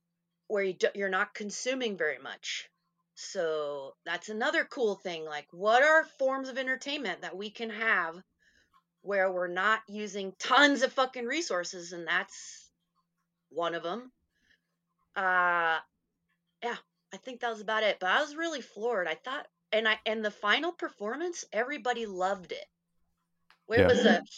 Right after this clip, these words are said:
Speaker 1: huge audience, actually. I was really surprised. And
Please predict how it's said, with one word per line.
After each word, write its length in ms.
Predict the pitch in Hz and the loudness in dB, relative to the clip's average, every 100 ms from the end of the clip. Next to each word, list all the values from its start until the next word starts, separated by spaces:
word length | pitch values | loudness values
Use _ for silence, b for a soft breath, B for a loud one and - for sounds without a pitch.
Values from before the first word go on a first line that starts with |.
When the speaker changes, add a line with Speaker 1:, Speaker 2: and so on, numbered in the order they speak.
| - | -12
Speaker 1:
huge 360 | 294 330 339 214 - | -2 2 2 0 0
audience, 600 | 220 202 147 139 - - | 2 0 -4 -10 -16 -10
actually. 380 | 175 - 180 170 | -10 -10 -10 -8
I 80 | 165 | -8
was 160 | 165 | -8
really 220 | 190 190 180 | -8 -8 -10
surprised. 580 | 175 185 160 135 - - | -10 -4 -4 -4 -8 -6
And 220 | 165 | -6